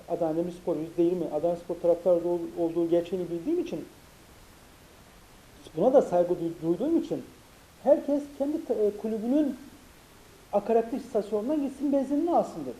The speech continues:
Şimdi siz akaryakıt istasyonunun yerini verin belediye olarak. Belediyenin elinde. Sayın Başkanımız Mehmet Gökoğlu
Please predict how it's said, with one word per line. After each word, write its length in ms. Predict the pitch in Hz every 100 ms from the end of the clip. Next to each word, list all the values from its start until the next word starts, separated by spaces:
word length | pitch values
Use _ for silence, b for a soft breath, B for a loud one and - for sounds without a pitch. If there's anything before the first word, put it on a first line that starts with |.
| - - - - - - - - - -
Şimdi 200 | 247 240
siz 200 | - 202
akaryakıt 460 | 196 196 220 226 233
istasyonunun 540 | - 220 226 214 214
yerini 300 | 220 220 233
verin 380 | 320 277 311 - - 190
belediye 320 | 170 170 208
olarak. 340 | 185 160 277 - - - - -
Belediyenin 400 | 139 151 208 320
elinde. 420 | 269 170 160 262 311 - - - -
Sayın 220 | 175 180 180
Başkanımız 580 | 190 - 185 196 196
Mehmet 280 | 175 170 170
Gökoğlu 480 | 202 - 165 208